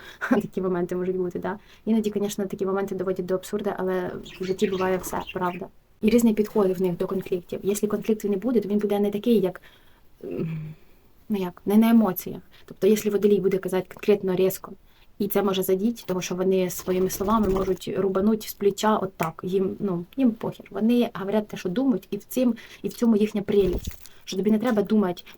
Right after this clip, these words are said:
м, якщо ти дружиш з водолієм, або спілкуєшся, або ще щось, в-, в-, ну, є різні водолії, але, м, отак от, якщо в, в сравненні, то вони сразу кажуть те, що думають. Вони не, не замовчують, ну... Моменти.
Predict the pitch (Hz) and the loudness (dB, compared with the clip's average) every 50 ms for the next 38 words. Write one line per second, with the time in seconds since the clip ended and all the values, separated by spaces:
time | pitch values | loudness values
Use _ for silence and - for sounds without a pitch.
0 | - - - 190 190 196 - - 220 208 202 190 220 220 196 185 175 175 185 185 | -14 -6 -6 -4 -4 -4 -4 -4 -6 -6 -2 0 0 0 0 -2 -4 -4 -4 -2
1 | 190 190 185 185 180 180 190 202 - - 202 196 - 226 233 214 208 - - - | 0 0 0 0 0 -2 -4 -4 0 0 0 2 4 4 4 4 2 -2 -4 -4
2 | - - - 185 190 - 269 269 220 202 - - - - - - - 185 185 180 | -6 -4 -4 -6 -4 -4 -4 -2 -2 -4 -6 -10 -20 -20 -14 -14 -12 -10 -10 -10
3 | 180 180 185 - - - 220 202 - 185 185 185 175 180 175 254 262 254 220 208 | -10 -12 -14 -8 0 0 2 2 2 2 0 2 2 2 2 2 0 0 0 0
4 | 214 202 196 - - 190 196 196 190 - - - - - 202 190 190 - 190 - | 0 0 0 -2 -4 -4 -2 -2 -4 -4 -6 -10 -12 -8 -6 -4 -4 -4 -4 -4
5 | 190 190 - 185 - 185 - - 190 185 - - - 180 - - - - 190 196 | -4 -4 -4 -6 -8 -8 -6 -6 -6 -6 -6 -10 -12 -12 -12 -12 -6 -4 0 2
6 | 220 285 294 247 196 170 - - - _ _ _ _ _ _ _ _ _ - - | 2 4 4 4 2 2 -2 -6 -18 _ _ _ _ _ _ _ _ _ -2 2
7 | 208 220 240 262 254 - 262 240 214 196 190 - 196 190 185 180 - - 180 - | 4 6 6 4 4 4 4 4 4 2 0 -2 -2 -2 -2 -4 -6 -8 -10 -10
8 | - - 190 190 180 175 - - - - - - - _ _ _ 196 196 208 220 | -6 -6 -4 -4 -4 -6 -8 -10 -14 -20 -20 -20 -20 _ _ _ 0 4 6 8
9 | 233 240 220 220 220 226 226 233 226 220 208 - 180 180 - - - _ _ - | 8 10 8 8 6 6 4 4 4 4 2 0 -6 -14 -16 -20 -20 _ _ -20
10 | _ - - - - - - _ _ - 208 208 214 214 196 185 180 185 175 - | _ -20 -20 -20 -20 -20 -20 _ _ 0 2 4 6 6 6 6 4 2 0 -2
11 | - - 190 185 196 185 190 - - - - _ - - _ - 226 202 196 190 | -8 -8 -8 -6 -6 -8 -10 -12 -18 -20 -20 _ -20 -20 _ -6 -6 -6 -4 -6
12 | 196 - - _ - - - - - _ - 208 202 196 190 185 180 180 175 - | -8 -12 -14 _ -20 -20 -20 -20 -14 _ -2 0 0 2 0 0 -2 -4 -6 -10
13 | - | -16